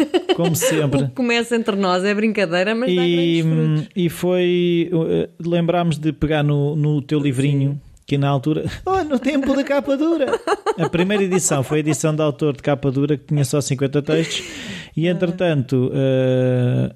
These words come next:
Speaker 1: co-, através da Self, publicaste mais cinquenta, ou seja,
Speaker 2: Exato.
Speaker 1: ficou uma versão de capa mole,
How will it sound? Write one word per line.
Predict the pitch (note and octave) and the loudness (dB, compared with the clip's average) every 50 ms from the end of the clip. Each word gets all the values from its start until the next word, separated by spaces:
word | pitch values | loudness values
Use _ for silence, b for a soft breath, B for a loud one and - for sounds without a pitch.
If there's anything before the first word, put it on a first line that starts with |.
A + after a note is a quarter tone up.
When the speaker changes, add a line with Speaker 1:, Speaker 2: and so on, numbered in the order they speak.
| - - | -6 -4
Speaker 1:
co-, | - D3+ | -2 0
através | D3+ C3 - - C#3 C#3 C#3 B2+ | 0 0 0 0 0 2 0 0
da | C3+ C#3+ | 0 -2
Self, | B2+ - D#3 D3+ D3+ - | -2 0 0 0 0 0
publicaste | - - D3 D3+ D3+ C#3+ - C#3 C3 A#2 - - - _ - - _ _ _ _ _ _ _ _ | 0 0 0 0 0 0 0 0 0 0 -2 -8 -14 _ -20 -20 _ _ _ _ _ _ _ _
mais | A#2+ B2 C3+ C#3 D3 C#3+ C3 | -2 0 0 2 2 0 0
cinquenta, | - - C#3 B2+ A#2+ - C#3+ C#3+ D3 D#3 | 0 0 -2 -2 0 0 -2 0 0 -2
ou | D3 | 0
seja, | - C#3 A#2+ G#2+ A#2 | 0 0 0 2 0
Speaker 2:
Exato. | B2 | 0
Speaker 1:
ficou | B2 C3 A#2+ - C3+ | 0 -2 0 0 0
uma | C3 C3 B2+ | 0 0 0
versão | A2+ B2+ A#2+ - - C3 B2 | 0 0 -2 0 0 0 0
de | A#2 - | -2 -2
capa | - B2+ B2 B2 - C3 | -2 -2 -2 -2 -2 -2
mole, | C3 C3+ C#3 D3 D3+ D3+ | -2 0 0 0 0 0